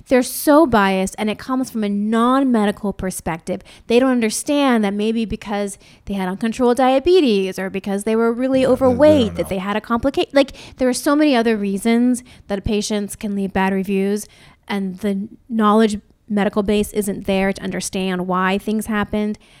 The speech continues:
Speaker 1: And as medical professionals, we aren't really allowed to comment back because it's a violation of privacy standards. Uh, it's just, Yelp is where you go to find the next hot restaurant. It is not,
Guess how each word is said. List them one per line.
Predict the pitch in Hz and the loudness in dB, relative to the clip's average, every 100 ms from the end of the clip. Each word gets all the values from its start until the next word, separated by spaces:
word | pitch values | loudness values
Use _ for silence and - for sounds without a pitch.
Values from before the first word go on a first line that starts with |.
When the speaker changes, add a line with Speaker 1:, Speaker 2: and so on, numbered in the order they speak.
| _ | _
Speaker 1:
And | - 208 | -4 -2
as | 196 190 _ - | -2 -4 _ -8
medical | 208 - - | -6 -6 -10
professionals, | 196 247 262 269 254 240 | -2 -2 -2 -4 -4 -4
we | 214 | -4
aren't | 202 | -6
really | 202 196 | -6 -6
allowed | 185 175 180 | -4 -4 -6
to | - | -10
comment | - 208 196 190 | -6 -6 -4 -2
back | 233 233 240 - | 2 2 0 -6
because | 190 208 202 | -10 -10 -12
it's | 135 - | -12 -10
a | 131 220 - | -10 -10 -6
violation | 185 202 202 208 - 196 | -4 -2 -4 -4 -4 -8
of | 180 - | -8 -8
privacy | - 277 262 254 | -2 -2 -2 -6
standards. | 254 - 233 226 220 - - - - - - | -8 -4 -4 -4 -6 -10 -20 -20 -20 -16 -4
Uh, | 247 - | -4 0
it's | 254 | -2
just, | - 277 - - _ _ - | 0 -2 -2 -12 _ _ -14
Yelp | 226 233 247 247 - _ | 0 4 4 2 -4 _
is | 247 214 | -2 0
where | 226 | 0
you | 220 | 0
go | 202 | -2
to | 202 | -2
find | 180 190 190 190 196 _ - | -4 -6 -6 -8 -10 _ -10
the | 214 | -4
next | 202 - | -4 -6
hot | - 208 - | -8 -8 -6
restaurant. | 185 185 - 202 190 _ _ _ _ - | -6 -8 -6 -6 -6 _ _ _ _ -10
It | 208 | -8
is | 190 | -8
not, | 196 196 190 190 - | -6 -4 -4 -6 -8